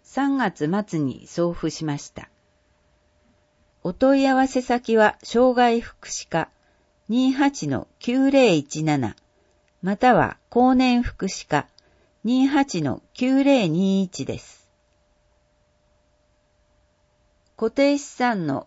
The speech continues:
価格等縦覧帳簿の縦覧は、四月三日月曜日から五月一日月曜日までです。アイディー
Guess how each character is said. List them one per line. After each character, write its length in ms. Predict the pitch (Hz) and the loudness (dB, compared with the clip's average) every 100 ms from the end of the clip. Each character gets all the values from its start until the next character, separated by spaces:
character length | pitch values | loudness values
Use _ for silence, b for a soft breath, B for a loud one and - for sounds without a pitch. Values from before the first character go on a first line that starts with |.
| _ | _
価 140 | 180 185 | -10 -2
格 300 | 262 262 - | -2 -2 -2
等 260 | 269 214 | 0 0
縦 260 | 165 226 240 | 0 -2 0
覧 240 | 254 247 | 0 -2
帳 280 | 247 262 214 | 0 0 0
簿 140 | 170 | 0
の 140 | 147 139 | -2 -4
縦 300 | 151 160 165 | -2 -2 0
覧 280 | 165 160 156 | 0 -2 -2
は、 200 | 147 b b b b | -4 b b b b
四 220 | - - 226 | -12 -4 -2
月 280 | 254 262 | -2 -2
三 200 | 262 254 | -2 -2
日 360 | 254 - 226 - - | -4 -2 -2 -2 -6
月 320 | 196 - 254 | -8 -4 0
曜 240 | 269 254 | 2 2
日 140 | 165 - | 0 -4
か 140 | 139 | -4
ら 200 | 123 127 b b b - | -4 -6 b b b -6
五 140 | 262 | -2
月 460 | 269 - - - 180 | 2 0 -2 -8 -6
一 100 | 175 | -4
日 420 | 170 165 147 - _ | -4 -6 -6 -10 _
月 300 | 165 170 247 | -6 -4 -2
曜 240 | 269 254 | 2 2
日 140 | 180 151 | 0 -2
ま 120 | 143 | -2
で 140 | 135 107 | -2 -4
で 140 | 101 | -6
す。 320 | - _ _ _ _ _ _ _ _ _ _ _ - | -10 _ _ _ _ _ _ _ _ _ _ _ -2
ア 160 | 226 | 0
イ 100 | 233 | 0
デ 100 | 220 | -2
ィ 180 | 220 | -2
ー 60 | 143 | -2